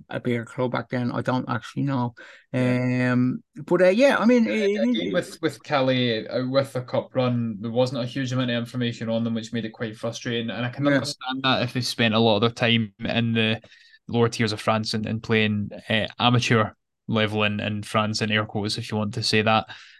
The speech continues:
Speaker 2: Um, you know, so, you know, it's a little bit understandable, but you'd think there'd be a bit more on them,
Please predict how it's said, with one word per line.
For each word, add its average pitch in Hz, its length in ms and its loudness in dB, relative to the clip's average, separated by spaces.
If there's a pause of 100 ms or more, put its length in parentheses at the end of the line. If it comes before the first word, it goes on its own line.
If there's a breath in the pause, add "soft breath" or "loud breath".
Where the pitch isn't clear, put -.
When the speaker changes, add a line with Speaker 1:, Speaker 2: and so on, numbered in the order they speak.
(120 loud breath)
Speaker 2:
Um, 110 380 0 (160)
you 156 140 4
know, 135 60 2
so, 147 140 2
you 156 60 8
know, 143 100 6
it's 143 120 4
a 143 40 4
little 151 200 8
bit 156 100 6
understandable, 120 560 2
but 117 140 -6
you'd 139 120 -2
think 170 180 0
there'd 156 120 0
be 160 80 4
a 143 80 6
bit 131 140 2
more 117 200 2
on 113 140 0
them, 117 160 -2